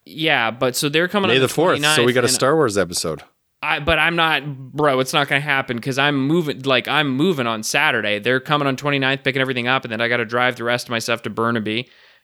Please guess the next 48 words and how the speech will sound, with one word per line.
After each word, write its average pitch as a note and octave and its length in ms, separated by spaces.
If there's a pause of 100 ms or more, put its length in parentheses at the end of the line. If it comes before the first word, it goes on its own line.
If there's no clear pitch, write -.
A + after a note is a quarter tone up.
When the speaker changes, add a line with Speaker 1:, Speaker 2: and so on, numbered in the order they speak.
Speaker 1:
get C3 220
Speaker 2:
So A#2+ 60
Speaker 1:
there, A#2 280
Speaker 2:
it's, A2+ 100 (100)
Speaker 1:
take B2+ 120
Speaker 2:
well, A#2+ 100
Speaker 1:
my A#2+ 100
keys B2 400
and A#2 80
whatever. A2+ 260 (240)
I'm D3 80
not F#3 100
gonna F3+ 100
have F3 100
any D3+ 80
stuff. - 580 (180)
<laughs> - 160
Speaker 2:
We're A2+ 120
just B2+ 200
Speaker 1:
I'm C#3 100
Speaker 2:
gonna, A2+ 100
Speaker 1:
gonna - 60
be D3+ 40
sitting B2+ 240
Speaker 2:
well, B2 120
Speaker 1:
on A#2+ 40
Speaker 2:
why C3 120
Speaker 1:
the C#3 60
floor F3+ 180
till F3+ 120
the D3+ 80
movers D#3+ 320
show A#2 240
up. A2 300 (220)
Speaker 2:
Are A2 80
you A#2 260
gonna, A#2 500 (140)
okay, G2+ 460
so - 160
twenty, G2 580
yeah, G2+ 160
why, A2+ 280
why A#2 180
don't B2 100
we A#2+ 60
record A2+ 300
this - 160
week? A2+ 300